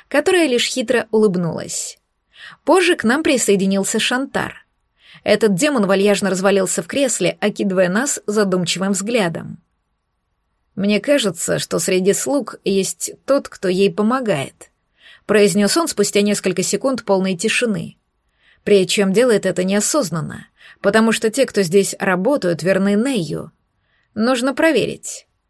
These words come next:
Вот только как именно? "Так давайте просто каждого напоим отваром и..." Я замолчала, когда кореглазый пристально уставился на меня.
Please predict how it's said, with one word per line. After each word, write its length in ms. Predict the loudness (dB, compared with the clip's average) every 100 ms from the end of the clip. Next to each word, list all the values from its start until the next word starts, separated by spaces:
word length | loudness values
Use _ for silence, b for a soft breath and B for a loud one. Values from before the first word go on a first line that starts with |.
| -6
Вот 200 | -4 0
только 280 | 0 2 0
как 280 | 0 -2 -6
именно? 800 | -4 -2 -2 -2 -4 -8 -10 -18 _ _ _ _ _ _ _ _ _ _ _
"Так 160 | -2 2
давайте 320 | 4 4 2
просто 340 | 0 0 0
каждого 400 | 0 -2 0 0
напоим 380 | 2 2 2 0
отваром 640 | -2 -6 -2 0 2 0 -2
и..." 560 | -4 -2 0 0 -2 -4 b b b b _
Я 180 | 0 2
замолчала, 580 | 2 2 2 2 2 2
когда 280 | 0 0 2
кореглазый 500 | 2 2 2 2 0
пристально 440 | 0 0 0 0
уставился 560 | -2 -2 0 0 0 -2
на 80 | -2
меня. 380 | -2 -2 -4